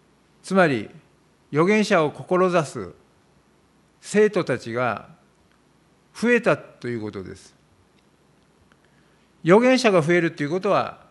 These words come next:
神の言葉を取り継ぐ人が増えるということですから、イコール、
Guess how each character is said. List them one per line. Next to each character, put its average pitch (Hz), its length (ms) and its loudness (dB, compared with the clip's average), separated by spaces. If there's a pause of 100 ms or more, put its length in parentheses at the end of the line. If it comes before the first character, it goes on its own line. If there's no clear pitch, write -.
(540)
神 190 260 0
の 160 100 -2
言 143 240 -2
葉 135 80 4
を 131 60 0
取 165 240 -4
り 165 40 -6
継 180 120 -6
ぐ 165 100 -2
人 135 180 -8
が 117 80 -4
増 156 180 -6
え 165 100 -2
る 180 100 -6
と 175 100 -10
い - 20 -4
う - 20 -8
こ 117 100 -6
と 95 60 -12
で 92 100 -10
す - 140 -20
か 101 100 -12
ら、 107 380 -8 (1000)
イ 160 120 -6
コ 185 180 4
ー 151 80 4
ル、 98 140 -8